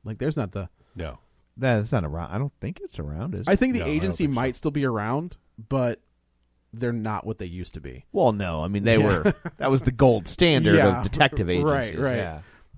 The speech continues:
Speaker 1: Uh, and he kinda says that he was hired by Johnny Depp because Depp was worried that somebody was after him. And as he's going through his story, Poirot's just kinda like, "Nope. Like, you're lying again." He's like, "You used to be a police officer,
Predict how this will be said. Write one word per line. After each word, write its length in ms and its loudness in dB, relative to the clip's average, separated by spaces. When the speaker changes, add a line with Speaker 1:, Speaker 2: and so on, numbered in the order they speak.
Speaker 1:
Uh, 420 4
and 100 2
he 520 0
kinda 200 2
says 280 2
that 140 0
he 200 -2
was 140 4
hired 500 0
by 200 0
Johnny 320 0
Depp 280 -4
because 480 -2
Depp 200 -2
was 140 -4
worried 460 -4
that 180 -6
somebody 360 -4
was 140 -6
after 400 -6
him. 200 -4
And 400 -2
as 180 2
he's 120 2
going 220 2
through 160 0
his 100 2
story, 400 2
Poirot's 420 2
just 140 -4
kinda 160 -2
like, 300 -4
"Nope. 480 -6
Like, 160 -10
you're 80 -6
lying 400 -2
again." 280 -6
He's 160 -6
like, 120 -6
"You 60 -10
used 180 -2
to 80 -4
be 80 -6
a 60 -2
police 300 -4
officer, 540 -6